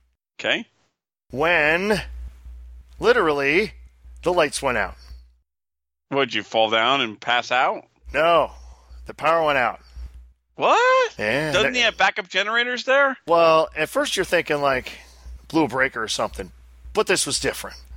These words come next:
Speaker 2: 'cause the lights went out, and you could just hear this rattling, this loud rattling sound, and you realize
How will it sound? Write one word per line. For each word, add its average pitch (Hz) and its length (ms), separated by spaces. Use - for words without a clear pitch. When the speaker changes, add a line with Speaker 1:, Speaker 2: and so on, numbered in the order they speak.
Speaker 2:
'cause 123 400
the 123 80
lights 175 260
went 165 180
out, 151 360
and 139 120
you 139 80
could 120 120
just 127 200
hear 214 140
this 135 180
rattling, 123 760
this - 260
loud 127 380
rattling 120 480
sound, 101 420
and 107 100
you 113 120
realize 117 880